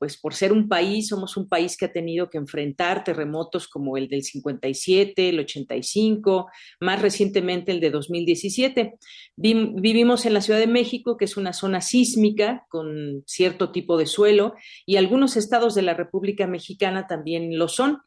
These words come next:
Así que lo mejor es estar preparados en la medida de lo posible, tanto ciudadanos como autoridades,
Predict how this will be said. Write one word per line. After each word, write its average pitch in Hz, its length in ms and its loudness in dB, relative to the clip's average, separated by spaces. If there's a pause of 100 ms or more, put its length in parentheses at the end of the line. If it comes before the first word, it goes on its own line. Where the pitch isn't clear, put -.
(280)
Así - 260 -6
que 214 280 4
lo 180 120 4
mejor 214 320 0
es 226 120 0
estar 208 300 -2
preparados 208 680 0
en 180 100 -8
la 156 80 -6
medida 165 380 0
de 175 120 2
lo 165 140 0
posible, 214 640 0 (320)
tanto 165 320 -2
ciudadanos 190 680 2
como 165 180 -4
autoridades, 196 800 0